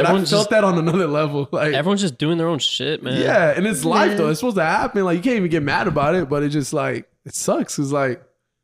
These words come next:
Speaker 2: you wanna spend more time with everyone. <laughs>
Speaker 1: It
Speaker 3: It's
Speaker 1: does suck.
Speaker 3: hard.
Speaker 1: 'Cause I
Speaker 2: You know?
Speaker 1: feel like w-, our lives, especially in this country, just revol-, revolve around work.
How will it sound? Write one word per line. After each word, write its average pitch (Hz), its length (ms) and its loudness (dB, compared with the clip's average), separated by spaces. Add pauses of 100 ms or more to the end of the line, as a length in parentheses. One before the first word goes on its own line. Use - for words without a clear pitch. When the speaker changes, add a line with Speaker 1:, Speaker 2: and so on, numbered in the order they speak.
(240)
Speaker 2:
you 131 120 -4
wanna 196 200 -4
spend 147 240 -6
more 147 140 0
time 208 340 -2
with 160 100 2
everyone. 160 540 0
<laughs> - 100 -14
Speaker 1:
It 277 140 -2 (400)
Speaker 3:
It's 226 80 -6
Speaker 1:
does 240 180 2 (140)
suck. 311 100 2
Speaker 3:
hard. 247 320 -2 (220)
Speaker 1:
'Cause 147 140 2
I 143 60 2
Speaker 2:
You - 40 2
know? 240 60 -4
Speaker 1:
feel 180 100 0
like 151 140 0
w-, 143 420 -10 (180)
our 139 160 2
lives, 131 460 0
especially 135 440 -2
in 117 120 -4
this 120 160 -6
country, 143 340 -6
just 120 200 -8
revol-, 113 340 -2
revolve 113 320 -2
around 104 320 -4
work. 101 340 -10